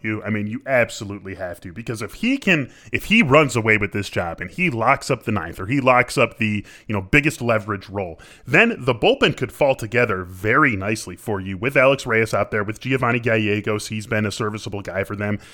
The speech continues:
You know, you're not asking Andrew Miller to be too much at that point.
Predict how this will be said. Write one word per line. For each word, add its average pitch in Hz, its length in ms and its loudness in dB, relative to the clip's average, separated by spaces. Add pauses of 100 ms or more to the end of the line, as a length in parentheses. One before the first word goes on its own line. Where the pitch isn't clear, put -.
(120)
You 117 100 4
know, 117 80 6
you're 113 120 4
not 135 240 4
asking 139 340 2
Andrew 120 300 2
Miller 117 320 2
to 120 140 -2
be 107 160 -2
too - 340 0
much 131 340 2
at 127 180 0
that 147 220 4
point. 147 320 0